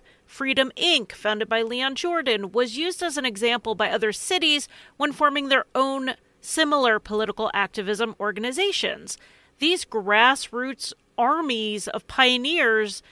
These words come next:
they made the progress in the United States, and I think it's these type of groups who are going to continue making progress. The other thing that struck me hardest with this is the missing evidence. It's incredibly frustrating to me.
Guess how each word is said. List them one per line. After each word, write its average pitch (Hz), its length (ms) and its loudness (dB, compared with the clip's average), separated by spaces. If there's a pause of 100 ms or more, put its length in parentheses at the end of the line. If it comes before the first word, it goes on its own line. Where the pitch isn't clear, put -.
(320)
they 392 300 2
made 320 320 -2
the 269 80 -2
progress 277 580 0
in 262 100 -6
the 254 80 -6
United 247 400 0
States, - 560 -2 (480)
and 269 500 4
I 269 100 0
think 320 260 -4
it's - 160 -8
these 285 240 -4
type 311 260 -2
of 262 180 -2
groups - 380 -6
who 269 240 -4
are 247 140 2
going 269 280 -4
to 269 120 -10
continue 277 640 -6
making 185 400 -8
progress. - 680 -8 (720)
The 269 180 -2
other 294 220 4
thing 302 180 -4
that 269 120 -2
struck - 340 -2
me 247 160 2
hardest 233 580 0
with 220 180 -2
this 220 280 -2
is 214 160 -4
the 226 120 0
missing 214 460 -2
evidence. 185 460 -6
It's 185 120 -6
incredibly 277 760 2
frustrating 190 540 -2
to 175 120 -16
me. 185 200 -10